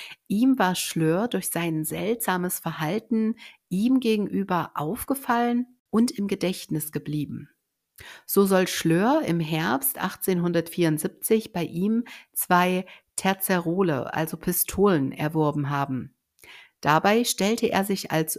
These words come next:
Roter aus Mühltroff vor. Die Frau des Büchsenmachers war eben aus diesem Ort, konnte sich aber nicht an den Namen Rother erinnern. Kurze Zeit nach dem Kauf brachte Schlör eine Pistole zur Reparatur wieder.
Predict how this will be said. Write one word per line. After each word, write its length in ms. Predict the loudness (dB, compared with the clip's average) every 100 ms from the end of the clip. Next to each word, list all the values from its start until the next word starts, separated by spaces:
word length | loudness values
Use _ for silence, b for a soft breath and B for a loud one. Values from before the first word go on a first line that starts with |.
| -8
Roter 800 | -10 -2 0 2 0 -2 -2 -2
aus 260 | -2 0 -2
Mühltroff 560 | 0 0 0 -2 -8
vor. 540 | -8 -4 -2 -2 -6 -14 _ _ _ B B B B -6
Die 100 | -6
Frau 420 | -2 2 4 4
des 220 | 2 -2
Büchsenmachers 840 | -4 -4 -4 -2 -4 -2 -6 -4
war 220 | -4 -4
eben 240 | -2 -2 -2
aus 340 | -4 -4 -4
diesem 360 | -4 -4 -4 -2
Ort, 440 | -2 -2 -4 -10 _ _ _ -2
konnte 300 | 0 2 0
sich 220 | -2 -2
aber 160 | 0
nicht 340 | 0 -2 -4 -6
an 120 | -2
den 160 | -2 0
Namen 340 | 0 0 -2
Rother 400 | -4 -4 -2 -2 -4 -4
erinnern. 640 | -6 0 0 0 -4 -12 _ _ _ B B B B
Kurze 380 | 0 0 2 -4
Zeit 380 | -2 0 0 -2
nach 280 | -4 -4 -4
dem 200 | -4 -4
Kauf 500 | -4 -2 0 0 -4
brachte 440 | -10 -8 -8 -6 -6
Schlör 380 | -4 0 0 0
eine 220 | -2 -4
Pistole 560 | -4 -4 0 0 0
zur 200 | -4 -8
Reparatur 600 | -8 -8 -8 -8 -4 -4 -4
wieder. 400 | -8 -8 -10